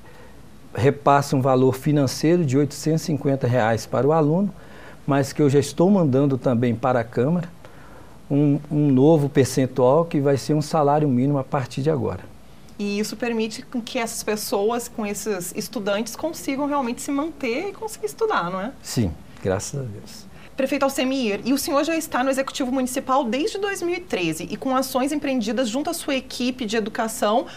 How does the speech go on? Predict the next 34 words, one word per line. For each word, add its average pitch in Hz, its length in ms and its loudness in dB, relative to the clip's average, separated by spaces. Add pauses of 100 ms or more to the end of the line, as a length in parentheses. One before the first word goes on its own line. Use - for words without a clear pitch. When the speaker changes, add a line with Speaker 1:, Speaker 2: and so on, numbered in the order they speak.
(120)
Speaker 2:
foi 262 140 2
projetada 269 480 2
uma 302 220 2
meta 269 340 0
de - 100 -6
formação 262 600 0
de 277 100 -4
dois 254 460 0
mil 269 120 0
profissionais 240 760 -2 (200)
em 269 120 -2
um 269 80 2
período 254 400 0
de 247 100 -6
dez 233 400 0
anos. 151 460 -4 (260)
Como 571 220 4
que 523 80 0
essa 466 160 -2
meta 254 240 0
foi 226 160 0
estabelecida? 180 920 -4 (240)
Speaker 1:
No 139 140 2
início, 147 480 2
quando 131 320 0
nós 127 260 2
chegamos 127 540 0
no 127 100 0
governo 120 480 2
em 110 80 0
dois 113 340 2
mil 156 300 0
e 123 80 0 (160)
treze, 139 480 0